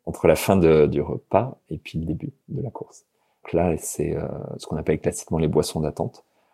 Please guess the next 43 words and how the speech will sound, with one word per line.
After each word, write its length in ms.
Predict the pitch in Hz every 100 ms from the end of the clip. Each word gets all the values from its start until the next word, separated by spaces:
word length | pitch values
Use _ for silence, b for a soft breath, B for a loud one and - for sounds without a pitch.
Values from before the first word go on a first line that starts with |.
| _ -
Aujourd'hui, 400 | 90 80 90 92
il 40 |
n'y 60 | 78
a 180 | 69 -
aucun 360 | 90 - 92 87
argument 480 | 78 80 82 80 _ _ _
pour, 340 | - - -
euh, 140 | - - - - - - -
conseiller 500 | - 85 - 78 80
une 140 | 78
marque, 380 | 78 85 - -
euh, 120 | - - - - -
et 140 | -
un 140 | - -
produit 640 | - 90 82 87 85 - -
spécifique, 720 | - - - - - 208 _ b b b b
de 220 | 80 82
l'eau, 320 | 85 82 82 - _
tout 120 | _
simplement. 480 | - - - - 113 -
Et 480 | 76 76 71 - -
effectivement, 500 | - - - 92 92
dès 220 | 80 90
que 60 | 85
vous 260 | 85 80
êtes 160 | 80 -
mis 160 | 82
en 100 | 85 85
mouvement 600 | 80 80 80 85 110 _ _ _
musculaire, 600 | 90 87 - 82 85 101 - b b b
votre 180 | - 85
sensibilité 540 | - 92 - 80 78 87
à 20 |
l'insuline 300 | 85 - 101
n'est 80 | 85
plus 180 | -
le 60 | 82
même. 200 | 80 82 -
Donc 160 | 78 -
vous 80 | 82
pouvez 240 | - 92
vous 140 | 92 80
permettre, 480 | 80 80 95 -